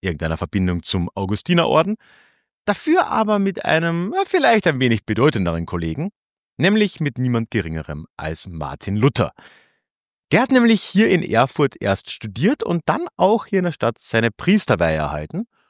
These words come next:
Ja, und nur ein paar Kilometer von Erfurt entfernt soll sich auch diese Geschichte mit dem Gewitter zugetragen haben. Du weißt schon, wo er dann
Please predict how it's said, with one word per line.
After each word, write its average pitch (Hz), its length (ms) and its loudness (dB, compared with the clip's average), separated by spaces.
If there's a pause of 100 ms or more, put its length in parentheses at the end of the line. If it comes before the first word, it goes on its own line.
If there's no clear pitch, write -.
(480)
Ja, 214 120 6
und 151 100 0
nur 208 160 4
ein 143 140 0
paar - 200 -4
Kilometer 156 480 0
von 127 220 -4
Erfurt 101 320 -6
entfernt 90 640 -8
soll 294 160 -6
sich - 220 -6
auch 240 120 4
diese 220 200 -4
Geschichte 165 360 0
mit 147 220 -2
dem 135 200 0
Gewitter 117 600 0
zugetragen 73 560 -10
haben. - 300 -16 (760)
Du 107 100 0
weißt 92 240 -2
schon, 82 160 -4 (340)
wo 117 160 4
er 113 60 4
dann 92 380 2